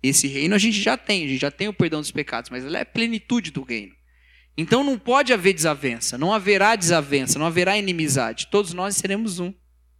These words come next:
Então toda vez que você tiver algum problema com alguém, você pode pensar assim, "Hum, deixa eu pensar. Essa minha briga assim, com essa pessoa, ela é tão grande ao ponto de eu achar que eu vou pro céu e ela vai pro inferno?"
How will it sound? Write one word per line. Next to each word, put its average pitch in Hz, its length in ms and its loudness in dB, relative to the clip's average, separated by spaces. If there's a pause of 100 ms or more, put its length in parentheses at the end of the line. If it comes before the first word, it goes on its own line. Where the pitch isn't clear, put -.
(640)
Então 302 320 4
toda 415 240 4
vez 277 200 4
que - 60 -4
você 240 180 2
tiver 190 220 2
algum 208 220 2
problema 180 340 2
com 160 60 0
alguém, 175 200 2
você 220 140 0
pode 226 260 0
pensar 240 300 -2
assim, 180 460 2 (260)
"Hum, 208 120 -8
deixa 247 200 -2
eu 262 60 -6
pensar. 135 520 -4 (1000)
Essa - 380 0
minha 240 200 2
briga 147 480 -4
assim, 135 200 -6
com 131 80 -10
essa - 180 -8
pessoa, 127 420 -4
ela 135 100 -6
é 147 40 -6
tão 240 360 -2
grande 143 460 -4
ao 127 100 -6
ponto - 360 -10
de 147 60 -8
eu 139 60 -4
achar 143 260 -6
que - 120 -6
eu 160 60 -2
vou 156 160 -4
pro 190 140 -2
céu 127 220 -4
e 123 40 -4
ela 131 120 -4
vai 123 140 -6
pro 117 140 -16
inferno?" 117 400 -4